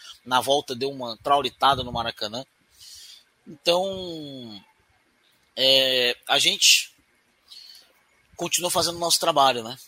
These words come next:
Continua fazendo o nosso trabalho, que é vir aqui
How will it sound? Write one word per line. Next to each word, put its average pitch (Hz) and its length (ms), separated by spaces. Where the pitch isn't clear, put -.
Continua 120 300
fazendo 131 240
o - 20
nosso 127 220
trabalho, 131 360
que 139 120
é - 20
vir 135 140
aqui 143 360